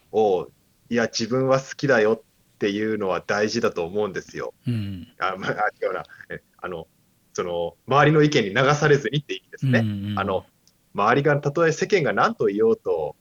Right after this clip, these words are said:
Speaker 1: 周りの人が何と言おうと、自分の好きを貫くってのは、それはもちろん素晴らしいことだと思うんです。
Speaker 2: うん。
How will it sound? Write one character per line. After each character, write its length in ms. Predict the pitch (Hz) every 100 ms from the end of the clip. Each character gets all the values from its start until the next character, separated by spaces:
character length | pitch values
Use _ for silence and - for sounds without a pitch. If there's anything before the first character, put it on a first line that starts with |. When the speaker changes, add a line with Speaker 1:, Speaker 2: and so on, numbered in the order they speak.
| _
Speaker 1:
周 180 | 104 127
り 40 | 156
の 100 | 170
人 140 | 190
が 120 | 160
何 200 | 113 180
と 120 | 151
言 180 | 113 127
お 60 | 151
う 100 | 147
と、 320 | 92 76 64 _ -
自 80 | 117
分 140 | 143
の 100 | 156
好 60 | 151
き 180 | -
を 60 | 160
貫 360 | - 131 143 185
く 100 | 175
っ 40 |
て 160 | - 247
の 60 |
は、 300 | 214 107 80 _ _ _ _ -
そ 80 | 123
れ 60 |
は 60 | 117
も 100 | 113
ち 100 | 120
ろ 80 | 98
ん 20 |
素 180 | - 107
晴 120 | 113
ら 100 | 110
し 200 | - 110
い 40 |
こ 140 | - -
と 80 | -
だ 100 | 87
と 40 | _ _
思 160 | 104 101
う 100 | _
ん 40 |
で 100 | -
す。 340 | - - 107 107
Speaker 2:
う 40 |
ん。 580 | 123 113 107 101 98